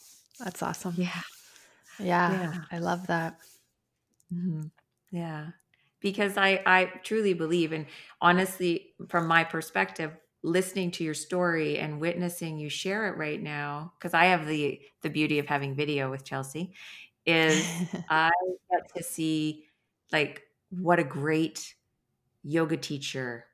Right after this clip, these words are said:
Speaker 2: meditation teacher, coach, however you work with people, you are, because you're doing the work, right? You're doing the work. So you can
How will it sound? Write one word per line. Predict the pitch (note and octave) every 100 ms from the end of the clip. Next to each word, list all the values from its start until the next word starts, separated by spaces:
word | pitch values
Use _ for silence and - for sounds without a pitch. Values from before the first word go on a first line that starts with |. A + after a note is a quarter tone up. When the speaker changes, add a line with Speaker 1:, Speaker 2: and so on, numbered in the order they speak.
| -
Speaker 2:
meditation | D#3 D#3 E3 E3 - D3
teacher, | C#3 C3+ C3+ B2+ B2 -
coach, | - E3 -
however | D#3 D3 D#3
you | D#3+ C#3+
work | D#3 E3+
with | D#3 C#3+
people, | - G3+ G3+ D#3 C#3 C3+ - -
you | E3+ D#3
are, | F3 G3 F3+
because | E3 - D#3 C#3
you're | D#3+ D3+
doing | D3+ D3 C#3+
the | C3+
work, | C3+ A#2+ - - - _ _ _ _ -
right? | C#3 D#3 F3+ _ _ -
You're | D#3+ F3+ F3+
doing | D3 E3 G#3+ G3 C#3+
the | C3+
work. | C#3 C3 -
So | D#3
you | D3 E3+
can | F3+ F3